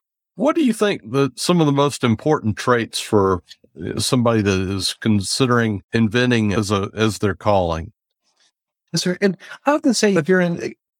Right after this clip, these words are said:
Speaker 2: if it's gonna be your calling, if you're looking for a career in it, again, I know I've brought it up, but invention mastery one oh one dot com is the place for them. But there's some traits that I think are important in life, and I think they're critical for an independent inventor.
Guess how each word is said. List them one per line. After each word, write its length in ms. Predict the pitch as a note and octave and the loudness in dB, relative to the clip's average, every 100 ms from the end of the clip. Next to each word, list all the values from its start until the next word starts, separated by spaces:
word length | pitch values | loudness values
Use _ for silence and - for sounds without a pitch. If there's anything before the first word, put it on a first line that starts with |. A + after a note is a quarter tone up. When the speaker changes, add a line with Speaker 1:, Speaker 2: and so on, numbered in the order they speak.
| _ _ _ _ E3 | _ _ _ _ -2
Speaker 2:
if 140 | D#3+ | 0
it's 100 | F3 | 0
gonna 180 | A3 A#3+ | 0 0
be 100 | G#3 | 0
your 160 | C#3+ | -2
calling, 420 | - E3 F3 F#3 D#3 | -2 -2 0 2 0
if 120 | - | 0
you're 100 | A#2+ | 0
looking 320 | D#3 - F3+ | -2 0 -4
for 220 | - D3 | -2 -2
a 40 | A#2 | -2
career 600 | - A2+ B2+ D3 D3 D3 | 0 0 2 0 0 2
in 100 | D3 | 2
it, 180 | D3 A#2 | 0 -2
again, 300 | G#2+ C3+ B2 | -2 0 2
I 80 | |
know 180 | A2+ C3+ | 2 2
I've 160 | A#2+ - | 0 0
brought 200 | B2+ A2+ | -2 0
it 100 | A2+ | 0
up, 160 | B2 - | -2 -2
but 120 | G#2 | -6
invention 500 | F2+ A#2+ A2+ A2+ G#2 | -2 -4 -2 0 2
mastery 640 | A2 A#2 - A#2+ A2+ A2 - - - | 2 0 -2 -2 0 -2 -4 -12 -4
one 180 | A2+ A2+ | 0 2
oh 100 | A2+ | 2
one 340 | G#2+ A2 G#2+ | 2 2 2
dot 280 | G2+ G2+ - | 0 -2 -2
com 340 | A#2 A2+ A#2 | 0 2 2
is 140 | A2 - | 0 -2
the 80 | G#2+ | -4
place 280 | A#2+ A2 | 0 0
for 200 | - A2 | -2 -4
them. 300 | G2+ A2+ A2 | 0 2 0
But 120 | G#2+ F3+ | 0 0
there's 220 | D#4+ E4 | 0 0
some 180 | D#4+ A#3 | 0 0
traits 460 | - G#3+ F#3 F3+ | 0 0 0 -2
that 120 | D#3+ | 0
I 140 | F3 B3+ | 0 0
think 240 | A#3 G#3 | -2 0
are 140 | F#3 C#3+ | 2 2
important 500 | A#2+ - E3 C#3 C#3 | 0 -2 -2 0 -2
in 140 | A#2 | 0
life, 400 | B2 D3 D3+ C#3 - - C#3+ | 0 2 0 -2 -12 -6 0
and 100 | C3+ | 0
I 100 | B2 | 0
think 280 | - G#3+ | 0 -2
they're 280 | G3 D#3+ C3+ | 0 0 -2
critical 640 | - - E3 E3 C#3 D#3+ C#3+ | -4 -2 0 0 0 -2 0
for 180 | D3 C3 | 0 0
an 80 | |
independent 640 | B2+ C#3+ B2+ - C3 A#2+ A2+ | 0 -2 -2 0 0 2 0
inventor. 520 | G#2+ A2 C3+ A2+ | 0 2 2 0